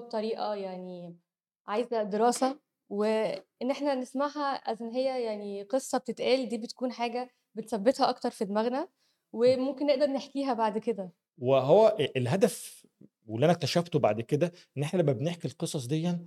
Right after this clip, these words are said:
Speaker 2: فدي بتعمل يعني إضاءات أو
Speaker 1: صح.
Speaker 2: مناطق نور، فالناس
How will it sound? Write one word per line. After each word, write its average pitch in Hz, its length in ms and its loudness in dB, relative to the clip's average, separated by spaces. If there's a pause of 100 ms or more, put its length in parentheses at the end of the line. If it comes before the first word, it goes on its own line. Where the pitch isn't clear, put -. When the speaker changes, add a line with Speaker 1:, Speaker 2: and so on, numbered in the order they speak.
(420)
Speaker 2:
فدي 135 200 -2
بتعمل 180 580 0
يعني 123 340 -2
إضاءات 143 680 4
أو 107 100 2
Speaker 1:
صح. 113 60 -4
Speaker 2:
مناطق 139 600 -4
نور، 190 400 2 (240)
فالناس 175 580 0